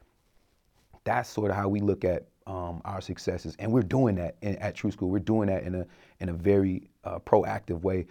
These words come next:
So again, you know, we look up, one day we'll reflect back and we can measure our success. One day we'll look up and young people come back to us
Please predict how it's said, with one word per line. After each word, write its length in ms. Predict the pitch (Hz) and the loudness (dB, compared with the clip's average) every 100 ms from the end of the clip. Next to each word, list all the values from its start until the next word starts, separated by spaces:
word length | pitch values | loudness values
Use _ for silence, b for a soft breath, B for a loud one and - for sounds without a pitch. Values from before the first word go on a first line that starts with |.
| B B B | B B B
So 380 | - 110 107 - | 6 8 8 6
again, 500 | 110 110 123 123 131 _ _ _ _ _ - | -2 0 2 0 -6 _ _ _ _ _ -8
you 120 | 117 | -2
know, 100 | 107 | 0
we 160 | 104 113 | 0 2
look 300 | 113 117 113 | 4 4 4
up, 240 | 117 117 _ _ _ | 2 0 _ _ _
one 260 | 98 104 107 | -2 0 2
day 160 | 107 | 2
we'll 180 | 104 107 | 2 2
reflect 480 | 104 101 113 104 98 | 0 0 2 2 2
back 320 | 92 98 110 | -4 -4 -4
and 160 | 98 92 | -4 -4
we 80 | 98 | -2
can 160 | 98 | -2
measure 240 | 95 92 92 | 0 0 0
our 100 | 92 | -2
success. 340 | - 92 95 | -2 -2 0
One 240 | 92 101 | -2 0
day 280 | 101 101 107 B B | 2 2 2 B B
we'll 140 | 90 | -4
look 140 | 95 104 | 0 2
up 220 | 101 - | 2 0
and 240 | - 98 92 | -10 -8 -2
young 160 | 104 | -2
people 280 | 104 117 110 | -2 -4 -6
come 240 | - 120 113 | -4 -2 2
back 220 | 117 110 | 0 0
to 160 | 120 117 | 0 0
us 180 | 113 | -2